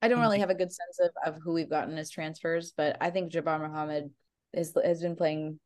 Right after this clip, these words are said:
Speaker 1: for the most part, pretty well. I also would like to shout out Jake Grant for being a Nostradamus and predict, he actually did predict two p-, interceptions, but he, he only had one.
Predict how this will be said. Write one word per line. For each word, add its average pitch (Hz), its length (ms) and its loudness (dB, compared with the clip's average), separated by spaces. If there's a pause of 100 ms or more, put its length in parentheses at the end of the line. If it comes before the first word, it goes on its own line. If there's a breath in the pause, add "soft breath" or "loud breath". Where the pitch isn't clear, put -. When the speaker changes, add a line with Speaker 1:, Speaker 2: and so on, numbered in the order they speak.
(100)
Speaker 1:
for 214 60 2
the 185 80 2
most 175 180 2
part, - 160 0
pretty 156 180 -2
well. 151 320 6
I 160 140 4
also 160 360 4
would 156 120 2
like 156 160 2
to 160 140 -4
shout 160 240 2
out 160 240 4
Jake 165 240 0
Grant 165 340 -2
for 160 140 0
being 160 260 -4
a 151 40 -2
Nostradamus 165 800 0
and 170 120 -4
predict, 165 320 0
he 208 180 4
actually 240 360 8
did 233 140 10
predict 226 360 6
two 208 240 4
p-, - 80 0
interceptions, 156 540 -4
but 156 100 -2
he, 165 60 0
he 165 220 -2
only 180 140 0
had 233 180 8
one. 170 420 6